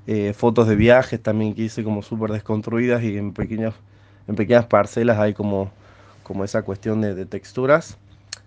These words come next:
Eh, y hay tres dibujos también que fueron hechos en papel y, y digitalizados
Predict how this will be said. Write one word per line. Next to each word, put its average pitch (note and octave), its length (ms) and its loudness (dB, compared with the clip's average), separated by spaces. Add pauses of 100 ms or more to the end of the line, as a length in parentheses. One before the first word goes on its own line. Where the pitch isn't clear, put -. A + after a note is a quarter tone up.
(220)
Eh, A2+ 320 0
y D3+ 200 2
hay D3 160 6
tres D#3+ 220 4
dibujos F3 760 2
también A2+ 420 2
que B2 80 -2
fueron G#2+ 320 -2
hechos G#2+ 580 -4 (440)
en G2 220 -6
papel D3 420 4
y, G#2+ 160 0
y A2 180 0
digitalizados G2 1040 -2